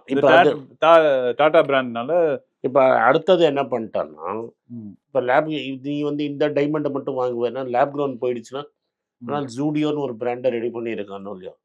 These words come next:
Speaker 1: ம்.
Speaker 2: அதை எக்ஸ்பேண்ட் பண்ணி
Speaker 1: ம்.
Speaker 2: அதுல லேப் க்ரௌண்ட் டைமண்ட் விற்கலாம். நீ நல்ல லேப் க்ரௌண்ட் டைமண்ட்னாலும் நானே விற்கிறேன்,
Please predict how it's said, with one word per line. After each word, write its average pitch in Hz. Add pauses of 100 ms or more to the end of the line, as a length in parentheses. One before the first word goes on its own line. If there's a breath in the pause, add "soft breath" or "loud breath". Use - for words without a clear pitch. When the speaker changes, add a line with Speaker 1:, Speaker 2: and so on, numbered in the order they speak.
Speaker 1:
ம். 113
Speaker 2:
அதை 139
எக்ஸ்பேண்ட் 143
பண்ணி 110 (260)
Speaker 1:
ம். 104 (180)
Speaker 2:
அதுல 180
லேப் 139
க்ரௌண்ட் 127
டைமண்ட் 104
விற்கலாம். - (800)
நீ 117
நல்ல 127
லேப் 135
க்ரௌண்ட் 120
டைமண்ட்னாலும் 113
நானே 113
விற்கிறேன், 98